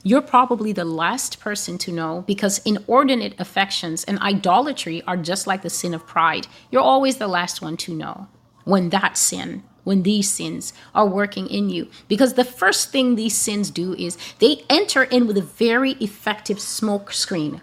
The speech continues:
Watch my hands, those of you who have the value of visually watching. They bring in the smoke screen and they put scales on your eyes, like scales on the eyes of Apostle Paul when he was on the way to Damascus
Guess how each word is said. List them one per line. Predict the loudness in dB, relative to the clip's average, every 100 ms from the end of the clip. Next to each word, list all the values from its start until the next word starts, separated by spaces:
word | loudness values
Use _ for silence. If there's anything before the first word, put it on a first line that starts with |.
| _
Watch | 2 2 2
my | 0 0
hands, | 0 -2 -4 -4
those | -2 -2 -2
of | -4
you | -4
who | -2
have | -4 -6
the | -8
value | 0 2 2 0 -4 -6 -6
of | -4 -6 -8
visually | -4 2 2 2 -4 -4 -8 -14 -6
watching. | -2 -2 -2 -8 -10 -14 _ _
They | 4
bring | 4 2 2 4 4
in | 4 2
the | 2
smoke | 2 4 4 2
screen | -2 -4 -2 -2 -2 -4 -8 -2
and | 2
they | 2
put | 2 0
scales | 2 2 4 4 4 2 -2 -4
on | -4 -2
your | -4 -4
eyes, | -2 -2 -4 -8
like | -6
scales | -6 -2 0 0 -2
on | -6
the | -6 -6
eyes | -4 -4 -4
of | -8 -10
Apostle | -10 -6 -6 -6
Paul | -4 -4 -2
when | -6 -6
he | -6
was | -6
on | -6 -6
the | -6
way | -8 -8
to | -10 -8
Damascus | -8 -6 -6 -8 -8 -12 -12